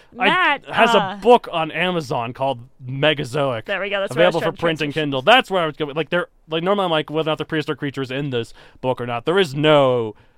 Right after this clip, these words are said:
Speaker 2: Civatherium in this, because that is well after the book takes place, so.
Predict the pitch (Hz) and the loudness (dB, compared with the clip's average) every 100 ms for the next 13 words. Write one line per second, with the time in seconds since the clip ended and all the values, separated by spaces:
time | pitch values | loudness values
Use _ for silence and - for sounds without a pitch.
0 | _ _ - 165 147 - 135 120 110 107 | _ _ -8 -4 -4 -4 -4 -4 -8 -10
1 | 107 110 - 127 127 117 135 110 104 131 | -10 -10 -10 -8 -8 -4 -4 -6 -2 4
2 | 151 135 120 120 113 120 110 113 - 110 | 4 4 0 -6 -8 -12 -10 -10 -10 -12
3 | 101 107 98 98 - 123 127 135 | -12 -10 -10 -10 -12 -10 -8 -8